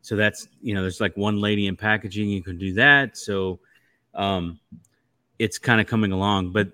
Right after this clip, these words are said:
the actual blending process of it, you know, took more than a year and, um, five or six trips.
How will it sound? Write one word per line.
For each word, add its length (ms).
the 160
actual 420
blending 420
process 540
of 180
it, 200
you 140
know, 200
took 320
more 220
than 140
a 60
year 420
and, 360
um, 420
five 240
or 60
six 300
trips. 640